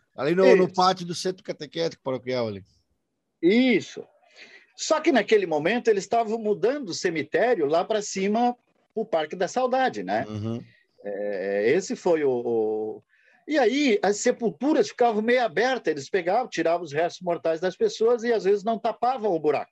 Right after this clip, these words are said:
Speaker 1: Uhum.
Speaker 2: né? Acontece que um índio velho
Speaker 1: <laughs>
Speaker 2: pegou e foi pro centro da cidade e tomou todas,
Speaker 1: <laughs>
Speaker 2: né? Tomou todas. E à noite foi subir, subiu ali a Padre Gatoni, ali aquela rua, né?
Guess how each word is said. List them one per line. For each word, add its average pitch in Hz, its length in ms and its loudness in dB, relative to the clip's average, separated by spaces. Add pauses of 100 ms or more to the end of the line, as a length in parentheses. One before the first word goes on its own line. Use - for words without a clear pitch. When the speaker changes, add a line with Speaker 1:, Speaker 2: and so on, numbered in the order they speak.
(460)
Speaker 1:
Uhum. 107 180 -6
Speaker 2:
né? 117 220 -2 (920)
Acontece 247 760 -2
que 202 100 -6
um 196 100 -2
índio 214 180 0
velho 165 400 0 (300)
Speaker 1:
<laughs> 135 220 -10
Speaker 2:
pegou 214 400 2
e 240 80 0
foi 185 200 0
pro 185 180 -8
centro 175 220 -2
da 180 100 0
cidade 208 580 0
e 269 460 0 (180)
tomou 214 400 0
todas, 240 680 -2 (260)
Speaker 1:
<laughs> 95 220 -12
Speaker 2:
né? 135 320 0 (120)
Tomou 208 300 2
todas. 254 500 0 (720)
E 370 280 6 (320)
à 226 120 6
noite 220 400 4
foi 208 180 6
subir, 226 380 4
subiu 190 380 6
ali 175 160 6
a 175 60 4
Padre 170 320 2
Gatoni, 190 540 2
ali 127 200 2
aquela 123 300 0
rua, 214 320 0
né? 135 160 -8